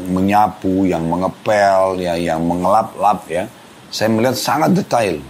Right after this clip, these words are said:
ya. Setiap tiang itu, ada berapa banyak tiang di Masjid Haram dan Masjid Nabawi Madinah, itu ada saja setiap hari orang yang bertugas,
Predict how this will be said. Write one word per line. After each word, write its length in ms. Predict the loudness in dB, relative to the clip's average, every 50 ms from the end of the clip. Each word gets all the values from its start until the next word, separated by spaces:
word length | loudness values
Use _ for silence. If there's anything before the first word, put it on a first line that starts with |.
| -18 -16 -14
ya. 160 | -12 -10 -10 -12 -14 -18 -20 -20 -20 -20 -20 -20 -20 -20 -20 -20 -20 -16 -12 -10
Setiap 480 | -10 -10 -6 -2 0 0 0 0 -2 -2
tiang 320 | 0 2 2 2 2 0
itu, 240 | 0 0 0 -2 -2 -4 -8 -14 -12 -8
ada 160 | -4 -2 -2
berapa 320 | -2 0 0 -2 -2 0
banyak 400 | 0 0 2 2 2 0 0 0
tiang 160 | -2 -2 -2
di 80 | -2 -2
Masjid 160 | -2 -2 -4
Haram 320 | -2 0 0 0 0 0 -2
dan 160 | -2 -2 -4
Masjid 240 | -4 -4 -4 -4 -2
Nabawi 320 | -2 0 0 0 0 0
Madinah, 400 | 0 0 0 0 0 0 -2 -4 -6 -12 -20 -20 -20 -18 -8 -4
itu 160 | -2 -2 -2 -2 -2 -2
ada 240 | -2 0 0 0 0
saja 240 | 0 0 0 0 0
setiap 320 | -2 -2 -2 -4 -4 -4
hari 320 | -2 -2 0 0 0 -2 -4 -8 -16 -20 -18 -6 -2
orang 240 | 0 2 2 2 2
yang 160 | 2 0 0
bertugas, 720 | 0 0 0 0 0 2 2 0 0 -2 -6 -8 -10 -12